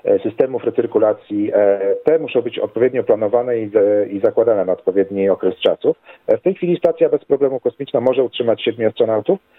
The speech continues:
E, w każdym z tych miejsc, e, astronauci będą mogli się czuć komfortowo, nie ma tutaj problemu przy tym. Większym problemem byłoby, gdyby na przykład zwiększyć znowu z siedmiu do ośmiu czy do dziewięciu astronautów, e, pobyt, e,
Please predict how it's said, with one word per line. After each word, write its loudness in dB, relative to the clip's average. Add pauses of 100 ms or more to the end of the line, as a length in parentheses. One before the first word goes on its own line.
(180)
E, 2 (360)
w -20
każdym 2
z -20
tych -4
miejsc, 0 (120)
e, 4
astronauci 0
będą 0
mogli -4
się -8
czuć -8
komfortowo, 0
nie -4
ma 2
tutaj -4
problemu 0
przy -8
tym. -10 (400)
Większym 0
problemem 2
byłoby, 2
gdyby -2
na 0
przykład 0
zwiększyć 0
znowu -2
z -14
siedmiu 0
do 4
ośmiu -4
czy -10
do 4
dziewięciu 0
astronautów, 0 (380)
e, 4
pobyt, 0 (100)
e, 2